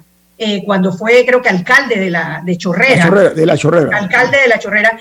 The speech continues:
Speaker 1: que esta selección haya salido precisamente de estos cinco magistrados nombrados por este gobierno, a mí, a mí, lo voy a decir con responsabilidad, que es una especulación, me hace pensar que hubo una especie de acuerdo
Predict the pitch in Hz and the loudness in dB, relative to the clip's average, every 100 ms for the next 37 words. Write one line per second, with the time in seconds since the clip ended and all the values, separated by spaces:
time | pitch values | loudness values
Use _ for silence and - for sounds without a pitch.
0 | - - 277 320 330 - 294 285 202 226 | -16 -4 2 2 0 -2 -2 0 -4 -4
1 | - 262 247 247 285 320 247 226 294 262 | -10 -10 -10 -4 0 0 -2 -4 -4 -4
2 | 214 302 294 269 262 269 262 226 190 - | -6 -6 -4 -4 -4 -6 0 0 0 -8
3 | - 294 285 285 233 175 180 240 226 233 | -6 -6 -4 -2 -2 -2 -2 0 2 0
4 | 226 185 180 202 214 220 180 180 220 175 | -2 -4 -2 0 -2 -4 -8 -8 -8 -6
5 | 185 190 208 240 _ _ - 202 226 339 | -2 -2 -4 -8 _ _ -6 -2 0 2
6 | 302 233 - _ - 190 240 226 175 175 | 0 -2 -12 _ -2 0 2 0 0 2
7 | 233 247 247 - 247 233 - 170 170 160 | 0 0 -6 -6 -4 -4 -4 -4 -4 -2
8 | 208 185 196 254 - - 226 175 - 202 | -2 0 -2 -2 -2 0 -2 -2 -4 -6
9 | - 202 175 156 - 254 208 143 - _ | -6 -8 -6 -6 -8 -2 -2 -2 -14 _
10 | _ _ - 185 208 226 269 311 311 302 | _ _ -2 0 2 2 2 2 -2 -2
11 | 208 214 285 196 160 - _ - 247 247 | -2 0 0 0 -2 -12 _ -2 0 0
12 | 302 294 220 233 226 262 247 262 226 185 | -4 -4 -4 -4 -2 -2 0 -2 -2 -2
13 | 175 196 277 254 175 147 - | -4 -6 -2 -2 -2 -8 -12